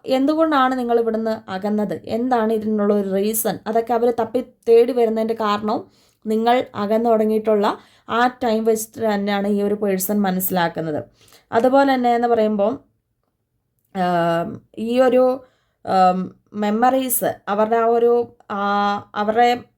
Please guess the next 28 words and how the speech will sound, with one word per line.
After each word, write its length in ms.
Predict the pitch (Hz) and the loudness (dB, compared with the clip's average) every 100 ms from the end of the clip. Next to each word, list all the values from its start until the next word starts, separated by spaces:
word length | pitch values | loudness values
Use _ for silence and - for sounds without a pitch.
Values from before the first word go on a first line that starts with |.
| - | -8
മൈൻഡിൽ 680 | 214 214 240 262 285 285 294 - _ - | -4 -2 -2 -4 -2 -4 -4 -10 _ -6
അവർക്ക് 600 | 214 226 226 233 233 233 - | 0 0 0 2 4 4 -2
ഈ 220 | - 226 226 - _ _ | -6 -4 -4 -10 _ _
റിലേഷൻഷിപ്പിലുള്ള 920 | 226 214 226 226 254 277 269 262 220 233 | -2 0 0 0 -4 -4 -2 0 0 0
മെമ്മറീസ് 580 | 226 214 208 214 226 220 | 0 -2 0 0 -2 -4
ഒക്കെ 140 | 208 | -6
ഉണ്ടല്ലോ, 260 | 180 170 175 | -6 -6 -4
നമ്മളുടെ, 500 | 190 190 190 202 202 - _ _ _ | -2 -2 0 -2 -4 -14 _ _ _
ആ, 300 | 196 190 185 - | -2 2 2 4
ഒരുപാട്, 520 | 220 226 226 233 233 _ _ _ _ | 4 4 4 2 -2 _ _ _ _
ആ, 160 | - 214 | 0 0
നാൾ 320 | 214 220 214 | 2 2 2
പിന്നോട്ട് 640 | 220 - 220 214 226 233 233 | 0 -2 -4 2 4 2 2
പോയിട്ടുള്ള, 880 | 220 214 220 220 214 208 208 202 - | 2 4 4 2 0 2 -2 -4 -6
ആ, 280 | 202 196 190 190 | -2 0 0 -2
ഓരോ 280 | - 214 247 | 0 2 2
കാര്യങ്ങളും 540 | 254 220 214 220 220 | 2 2 2 2 2
അവരെടുത്ത് 460 | 214 208 196 196 208 | 2 0 -4 -2 -2
നോക്കുവാണ്. 400 | 190 185 175 180 | -2 -2 -4 -4
നിങ്ങൾ 220 | 202 220 | -2 0
എങ്ങനെയാണ് 460 | 214 214 226 214 214 | 0 0 0 0 2
ഈ 100 | 208 | 2
റിലേഷൻഷിപ്പിൽ 760 | 208 196 196 202 202 - 208 | 2 0 -2 -6 -6 -6 -6
നിന്നത്, 400 | 185 180 170 151 - _ - | -4 -6 -6 -10 -14 _ -2
അല്ലെങ്കിൽ 220 | 240 247 | 0 2
നിങ്ങളുടെ 260 | 247 247 254 | 4 4 2
സ്നേഹം 540 | - 233 220 226 226 | -2 -2 0 0 -2
എത്രത്തോളമായിരുന്നു 920 | 214 196 202 208 208 202 185 190 185 | -4 -4 -2 -2 0 0 0 -2 -6